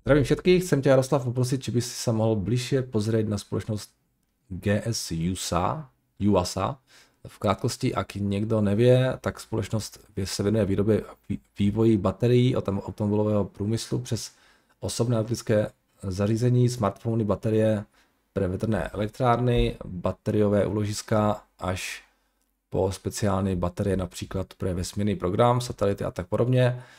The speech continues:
Eh, Yuasa baterie patří naozaj ke špičkám na trhu svojí kvalitou, životností. Moje osobné zkušenosti jsou, že vydrží až dvakrát del-,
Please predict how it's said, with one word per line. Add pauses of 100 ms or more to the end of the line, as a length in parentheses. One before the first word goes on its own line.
(220)
Eh,
Yuasa
baterie
patří
naozaj
ke
špičkám
na
trhu
svojí
kvalitou,
životností.
Moje
osobné
zkušenosti
jsou,
že
vydrží
až
dvakrát
del-,